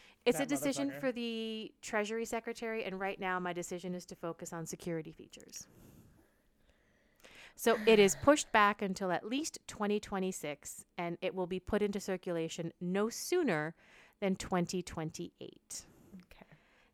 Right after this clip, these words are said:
Speaker 1: And for now, plans to enhance an anti-counterfeiting measure for the ten and fifty dollar bill is the target for next year.
Speaker 3: Cool. Couldn't have squeezed it. Couldn't have, not that motherfucker.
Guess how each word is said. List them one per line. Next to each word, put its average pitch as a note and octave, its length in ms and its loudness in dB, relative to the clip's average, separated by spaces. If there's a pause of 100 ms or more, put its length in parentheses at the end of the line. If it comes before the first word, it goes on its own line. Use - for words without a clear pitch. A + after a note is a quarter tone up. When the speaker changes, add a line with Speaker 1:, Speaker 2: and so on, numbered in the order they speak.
(160)
Speaker 1:
And F#3 720 0
for G#3+ 120 0
now, A3 440 6
plans G#3+ 400 0
to G3+ 140 0
enhance G3+ 580 0
an F#3+ 180 -6
anti-counterfeiting G3 1080 0
measure G3 300 -2
for F3+ 140 -6
the D#3+ 80 -8
ten F#3 500 -6
and E3 340 -8 (120)
fifty F#3+ 240 -6
dollar D#3+ 260 -2
bill A#3 420 0
is F3 300 0
the E3 140 -4
target E3 440 -6
for E3 160 -14
next - 300 -14
year. - 200 -16 (1500)
Speaker 3:
Cool. E3 200 -4 (1800)
Couldn't F4 180 4
have G#3 60 0
squeezed C#4 380 4
it. - 160 -4
Couldn't C4+ 240 4
have, - 140 -16
not E3+ 260 -4
that C#3+ 240 -4
motherfucker. A2 440 -12